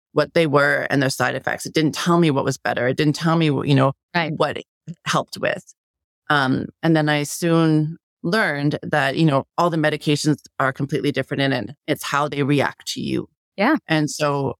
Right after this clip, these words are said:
Speaker 1: I tried, you know, I tried Vyvanse for a while. I tried three times, but the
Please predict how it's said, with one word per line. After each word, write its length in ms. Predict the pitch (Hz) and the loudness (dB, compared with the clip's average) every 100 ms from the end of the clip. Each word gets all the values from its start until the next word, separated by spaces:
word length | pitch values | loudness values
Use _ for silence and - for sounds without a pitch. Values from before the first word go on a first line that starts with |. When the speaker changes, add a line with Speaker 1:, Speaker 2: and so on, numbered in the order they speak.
| _ | _
Speaker 1:
I 160 | 139 | -2
tried, 580 | 139 - 170 151 147 143 | -2 -2 0 2 0 -2
you 140 | - 151 | -4 -2
know, 160 | 131 | -2
I 100 | 135 | -2
tried 280 | 147 185 180 | -2 -2 0
Vyvanse 400 | 139 139 143 127 | 0 -2 -4 -4
for 100 | - | 0
a 40 | |
while. 80 | 135 | 0
I 40 | 143 | 0
tried 260 | 170 147 | 0 -2
three 140 | - 165 | -2 -2
times, 540 | 156 143 131 117 - | 2 2 2 -2 -4
but 200 | 156 - | -6 -6
the 80 | - | -10